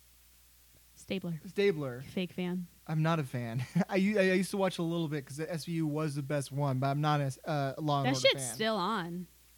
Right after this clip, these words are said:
Speaker 2: Yeah. Well, he is co-, going to come back. Christopher Maloney is gonna come back as Stabler in his own spin-off about Stabler doing police stuff. I think he's actually, it's gonna be called Law and Order S-, Lor-,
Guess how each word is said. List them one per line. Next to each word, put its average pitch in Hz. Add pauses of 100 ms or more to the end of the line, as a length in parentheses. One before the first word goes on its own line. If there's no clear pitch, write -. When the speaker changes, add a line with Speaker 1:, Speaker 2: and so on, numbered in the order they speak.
(160)
Speaker 2:
Yeah. 151 (380)
Well, 175
he 190
is 196
co-, 190
going 202
to 180
come 170
back. 151
Christopher 147
Maloney 156
is 143
gonna 156
come 147
back 151
as 175
Stabler 143
in 143
his 143
own 175
spin-off 165 (400)
about 202
Stabler 156 (360)
doing 175
police 143
stuff. - (580)
I 165
think 180
he's 180
actually, 165
it's 160
gonna 180
be 165
called 165
Law 156
and 156
Order 151
S-, -
Lor-, 156